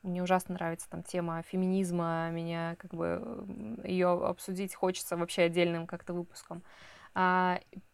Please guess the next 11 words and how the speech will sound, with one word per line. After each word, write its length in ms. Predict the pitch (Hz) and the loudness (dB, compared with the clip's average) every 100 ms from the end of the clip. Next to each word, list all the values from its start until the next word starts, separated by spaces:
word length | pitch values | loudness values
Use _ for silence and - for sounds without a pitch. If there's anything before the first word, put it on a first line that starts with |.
| - - | -20 -16
да, 300 | - 185 196 | -12 4 6
я 260 | 233 208 208 | 6 6 6
за 160 | 208 208 | 8 8
равноправие 600 | 185 180 - 214 302 214 | 6 0 0 0 2 -2
очень 240 | 196 - | -4 -8
сильно, 380 | 180 - 269 233 | -8 -6 -4 -2
но 220 | 196 196 | -2 -2
при 160 | 185 202 | -2 -2
этом, 240 | 233 208 | -2 -4
ты 100 | 196 | -6
знаешь, 320 | 185 233 269 | -6 -6 -6